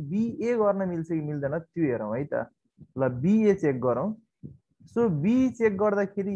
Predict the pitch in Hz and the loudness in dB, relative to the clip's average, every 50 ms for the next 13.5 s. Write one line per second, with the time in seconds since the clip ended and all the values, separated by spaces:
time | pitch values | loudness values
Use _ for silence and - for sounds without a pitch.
0 | 180 185 208 214 185 160 156 160 185 175 170 170 180 175 175 190 170 - - 147 | -4 -2 0 0 0 0 0 -2 -2 -2 -2 -4 -4 -4 -6 -8 -8 -8 -10 -6
1 | 143 175 185 180 160 160 160 170 175 175 - 147 151 156 165 143 151 156 156 - | -2 -2 0 2 2 4 4 4 2 2 0 -2 -4 -4 -4 -2 -4 -4 -4 -4
2 | 170 160 156 151 151 151 - 156 147 - _ _ - 170 170 175 147 131 131 135 | -6 -2 0 0 -2 0 -2 -6 -8 -8 _ _ 0 2 2 2 2 2 2 2
3 | 147 165 160 - _ _ _ - _ _ - 143 165 190 185 - 233 214 - - | 0 -2 -4 -12 _ _ _ -20 _ _ -2 0 0 0 0 -4 -12 -12 -10 -10
4 | 147 143 175 214 226 208 214 226 220 - - 180 185 185 196 196 180 165 - - | -8 -4 -4 -4 -4 -2 0 0 0 2 4 2 4 4 2 2 0 -2 -4 -2
5 | 175 143 123 - - - _ 170 175 175 165 170 160 156 143 - _ _ 139 139 | 0 0 -2 -4 -8 -14 _ -8 -6 -2 -2 0 0 -2 -4 -6 _ _ -4 -2
6 | 139 147 151 160 175 - - _ _ _ _ _ _ _ _ _ _ _ _ _ | 0 0 -2 -2 -4 -10 -16 _ _ _ _ _ _ _ _ _ _ _ _ _
7 | 139 151 170 165 - 208 196 - _ 151 151 190 202 185 185 202 190 - 165 170 | -4 -4 -4 -2 -6 -10 -10 -8 _ -6 -4 -2 -4 0 2 2 2 2 2 2
8 | 170 175 180 170 170 180 147 143 151 156 151 - 165 160 165 156 135 123 117 113 | 2 2 0 0 -2 -4 -4 -4 -4 -6 -6 -4 -4 -2 -2 -2 -2 -2 -4 -4
9 | - _ _ _ - 180 180 175 160 156 143 131 123 - _ _ _ 175 175 175 | -8 _ _ _ -8 -6 -4 0 2 2 2 2 -2 -6 _ _ _ -8 -6 -6
10 | 165 - 156 147 151 170 196 - _ _ _ _ _ _ _ - 165 190 214 220 | -6 -2 0 0 0 0 -4 -10 _ _ _ _ _ _ _ 0 0 2 2 2
11 | 202 202 208 208 214 226 233 214 - - - 202 214 208 208 208 196 185 180 175 | 2 2 0 0 -2 -6 -8 -8 -10 -8 -4 -2 -2 -2 0 0 0 0 0 0
12 | 185 175 - 180 175 175 180 160 - - 160 156 143 123 117 113 113 139 170 185 | -2 -4 -4 -6 -6 -6 -8 -12 -6 -4 -4 -2 -2 -2 -4 -2 -2 -2 -2 -4
13 | - _ _ - 175 175 170 147 143 131 | -6 _ _ -8 -6 -4 -2 0 0 0